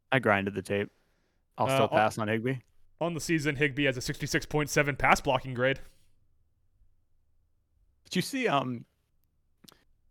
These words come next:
Speaker 1: shit, who was Sunday, who was Sunday Night Football?
Speaker 2: Rams, forty-niners.
Speaker 1: I'm thinking of a different game.
Speaker 2: You thinking of Monday Night Football?
Speaker 1: I'm thinking of the
Speaker 2: They,
Speaker 1: Chargers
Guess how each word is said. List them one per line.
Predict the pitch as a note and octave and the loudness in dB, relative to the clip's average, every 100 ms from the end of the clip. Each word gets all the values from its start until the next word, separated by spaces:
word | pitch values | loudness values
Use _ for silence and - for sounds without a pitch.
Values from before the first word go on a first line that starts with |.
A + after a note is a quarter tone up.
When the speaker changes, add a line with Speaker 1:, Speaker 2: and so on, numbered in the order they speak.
| _ _ _ _ _ _ | _ _ _ _ _ _
Speaker 1:
shit, | - E3 - _ _ _ _ _ - | -14 -14 -14 _ _ _ _ _ 0
who | |
was | F3+ G3 | 2 4
Sunday, | F3 D#3 D3 | 4 2 2
who | D3 | 0
was | F3+ | 0
Sunday | - E3+ | 0 0
Night | E3 D#3 | 0 0
Football? | E3 - E3+ D#3+ _ _ _ _ _ _ _ - - - _ _ _ _ - | -2 -2 -4 -6 _ _ _ _ _ _ _ -14 -14 -20 _ _ _ _ -12
Speaker 2:
Rams, | A#2+ C3+ D3 C#3+ | -2 0 0 -4
forty-niners. | - C#3+ C#3 C#3+ G2 - _ _ _ _ _ _ - | -6 -4 -4 -6 -8 -16 _ _ _ _ _ _ 0
Speaker 1:
I'm | B2 | 0
thinking | B2 A#2 | 2 0
of | G#2 | -2
a | |
different | G2+ G2 G#2 | -4 -6 -6
game. | A2 A#2 _ _ _ _ _ _ _ | -8 -10 _ _ _ _ _ _ _
Speaker 2:
You | |
thinking | C3 B2+ | -6 -4
of | A2 | -4
Monday | A2+ C#3 | -2 -2
Night | D#3 D#3 | -2 -4
Football? | F#3 F#3+ G3 _ _ _ _ _ _ - | -2 -2 -2 _ _ _ _ _ _ -6
Speaker 1:
I'm | |
thinking | D3 A3 | 0 2
of | |
the | D3 | 4
Speaker 2:
They, | B2+ | 6
Speaker 1:
Chargers | A2+ G#2 G2 | 4 2 -4